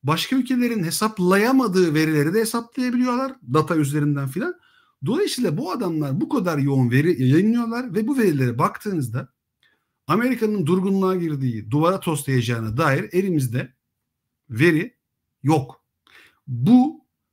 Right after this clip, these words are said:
birkaç tane tahmin verisi sadece bunu destekliyor. Yani ileride ne olur dediğimizde işler düşer.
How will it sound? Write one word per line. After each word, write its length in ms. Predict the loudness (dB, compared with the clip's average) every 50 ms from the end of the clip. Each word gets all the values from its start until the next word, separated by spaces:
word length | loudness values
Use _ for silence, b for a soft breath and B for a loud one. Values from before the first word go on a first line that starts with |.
| _ _ -4
birkaç 440 | -4 -4 -2 0 0 0 0 -2 -4
tane 440 | -4 -4 -4 -4 -4 -6 -8 -10
tahmin 600 | -6 -2 -2 -2 0 2 4 6 8 8 8 6
verisi 500 | 6 6 4 4 2 0 0 0 0 0
sadece 360 | 0 0 0 2 2 2 0 0
bunu 200 | 0 0 -2 -2
destekliyor. 520 | -4 -4 -4 -6 -8 -8 -8 -8 -4 0
Yani 280 | 2 2 2 2 0 B B B B B
ileride 460 | -2 2 4 4 4 4 4 2 2 2
ne 60 | 2
olur 320 | 2 2 2 2 2 0
dediğimizde 520 | 0 -2 0 0 0 2 0 0 -2 -4 -4
işler 480 | -4 -4 -2 -2 -2 -2 0 0 0
düşer. 400 | -2 0 2 2 2 0 -2 b